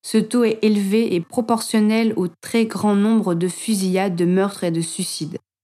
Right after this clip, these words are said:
La culture des armes à feu est l'un des problèmes qui divise le plus profondément le pays. À travers des centaines de portraits et d'entretiens, et grâce à une plateforme en ligne spécialement conçue pour l'occasion,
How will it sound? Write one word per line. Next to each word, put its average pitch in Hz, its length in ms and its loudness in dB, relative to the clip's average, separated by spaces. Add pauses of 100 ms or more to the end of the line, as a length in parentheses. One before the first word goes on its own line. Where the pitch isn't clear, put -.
(440)
La 214 100 0
culture 262 400 -2
des 208 220 2
armes 254 160 2
à 104 100 0
feu 220 400 -2
est 175 80 0
l'un 220 200 2
des 175 100 0
problèmes 214 640 0
qui 196 140 -6
divise 196 420 2
le 170 80 2
plus 165 140 -8
profondément 190 720 0
le 180 120 2
pays. 147 340 0 (560)
À 214 100 0
travers 254 360 0
des 208 120 2
centaines 233 420 2
de 190 100 2
portraits 214 540 0
et 190 60 2
d'entretiens, 175 680 -2 (400)
et 196 80 2
grâce 233 360 0
à 175 60 2
une 175 140 4
plateforme 196 560 0
en 175 80 2
ligne 190 240 2
spécialement 196 680 0
conçue 190 400 0
pour 175 160 -4
l'occasion, 170 600 0